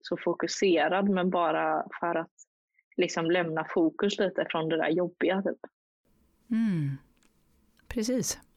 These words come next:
Speaker 1: Så att det är så här, då fokuserar jag lite på något annat och så att jag inte behöver gå och grotta ner mig i det där som var jobbigt.
Speaker 2: Mm.
Speaker 1: Utan släppa det en stund i alla fall.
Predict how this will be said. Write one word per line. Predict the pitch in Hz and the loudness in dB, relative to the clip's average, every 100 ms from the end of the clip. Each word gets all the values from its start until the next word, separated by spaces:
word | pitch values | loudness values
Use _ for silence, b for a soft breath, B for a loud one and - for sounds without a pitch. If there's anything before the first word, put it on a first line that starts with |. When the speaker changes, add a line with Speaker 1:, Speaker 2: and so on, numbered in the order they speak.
| _ _ _ _ _ _ _ _ _ _ _ - - | _ _ _ _ _ _ _ _ _ _ _ -16 -8
Speaker 1:
Så | - | -4
att | 175 | -4
det | |
är | 190 | -2
så | 175 | 0
här, | 160 | 2
då | 170 | 0
fokuserar | 190 180 - 185 165 | 0 -2 0 2 2
jag | 180 | 2
lite | 185 | 0
på | - | -2
något | 156 147 | -4 -2
annat | 160 156 - - | -4 -4 -6 -4
och | 151 | -4
så | 156 160 B B B B B B | -4 -4 B B B B B B
att | - 160 | -6 -2
jag | 160 | -2
inte | 160 160 | -2 -2
behöver | 165 160 151 156 | -2 0 2 2
gå | 151 165 | 2 2
och | 160 165 160 160 160 | 2 2 2 2 2
grotta | 165 165 165 | 0 -2 -2
ner | 165 160 | -2 -2
mig | 160 160 160 | 0 2 2
i | 165 160 | 2 2
det | 180 - | 0 0
där | 160 | 0
som | 160 170 | 0 0
var | 160 | 2
jobbigt. | 170 165 180 175 180 - _ _ _ _ _ _ _ _ - | 2 2 0 -2 -4 -10 _ _ _ _ _ _ _ _ -4
Speaker 2:
Mm. | 185 151 131 _ | -2 0 -4 _
Speaker 1:
Utan | - 170 165 | -6 -2 -2
släppa | - 175 - 165 | -2 -4 -2 0
det | 175 175 | 2 2
en | 180 | 2
stund | 170 - 170 175 | -2 -2 0 2
i | |
alla | 175 165 | 2 0
fall. | - 147 175 | 0 -2 -2